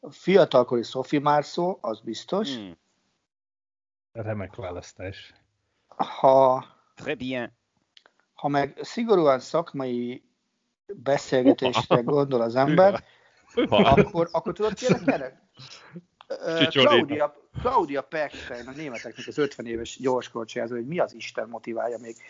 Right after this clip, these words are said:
Speaker 1: ötven évesen, hogy eljusson olimpiára, és ott, ott adott esetben érmet nyerni.
Speaker 4: Attila, hát akkor azt hiszem, hogy itt az ideje, hogy írd Déványi-,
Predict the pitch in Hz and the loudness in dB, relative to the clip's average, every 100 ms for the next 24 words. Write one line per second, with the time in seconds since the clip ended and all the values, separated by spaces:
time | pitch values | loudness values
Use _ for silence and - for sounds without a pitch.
0 | - _ 156 151 120 120 117 110 117 117 | -20 _ 2 2 0 -2 -2 -2 -4 -2
1 | 117 107 - 117 113 107 117 110 113 123 | -2 -4 -8 -8 -8 -4 -2 -2 -2 -8
2 | - 104 110 110 - 120 110 113 107 104 | -10 -8 -6 -6 -10 -16 -8 -8 -8 -12
3 | 107 - 127 139 _ _ _ _ - 143 | -16 -20 -20 -20 _ _ _ _ -8 -6
4 | 131 110 107 117 120 104 - 104 107 107 | -2 -2 -2 -2 -4 -6 -4 -4 -2 -6
5 | - - 98 95 98 101 98 92 107 104 | -10 -8 -6 -4 -6 -6 -8 -6 -2 -2
6 | 98 95 98 98 98 85 98 90 87 85 | 0 2 0 0 -4 -2 -4 -2 -2 -4